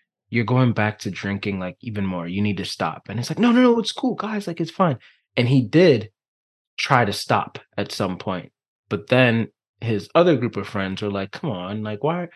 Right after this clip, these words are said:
why are you avoiding drinking? Like, you know that you're the party animal. What are we gonna do without you, man? Like, you bring the party. Like, you're not being as fun anymore."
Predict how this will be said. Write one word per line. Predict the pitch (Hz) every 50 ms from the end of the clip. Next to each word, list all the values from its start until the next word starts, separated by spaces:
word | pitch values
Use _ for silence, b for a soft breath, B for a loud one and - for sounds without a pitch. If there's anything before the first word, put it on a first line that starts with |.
| b b b b _
why | - 143 160
are | 175
you | 196 202 196
avoiding | 180 143 123 139 151 147 151 139 113
drinking? | 98 131 160 175 - 120 98 87
Like, | 90 95 92 - -
you | 208 311
know | 294 147 131 123 120 113
that | 101 110 107 98 - -
you're | - 131 147 139
the | 127 101
party | - - - 127 123 120 117 -
animal. | 117 120 120 131 139 143 139
What | 160 170
are | 185
we | 190 160
gonna | 165 160 151
do | 147 170 175
without | 156 131 - - 135 123 123 110 85 69
you, | 67 78 92 104 139 190 214 180 135 113
man? | 107 104 104 123 147 175 196 214 190
Like, | 135 120 110 110 104 110
you | 123 165 202 196
bring | 147 151 156 165 160
the | 147
party. | 143 - 175 208 208 160 123 104
Like, | 98 98 104 -
you're | 151
not | 170 185 156 127
being | 127 156 165 151
as | 117 -
fun | - - 165 170
anymore." | 151 117 104 90 85 71 -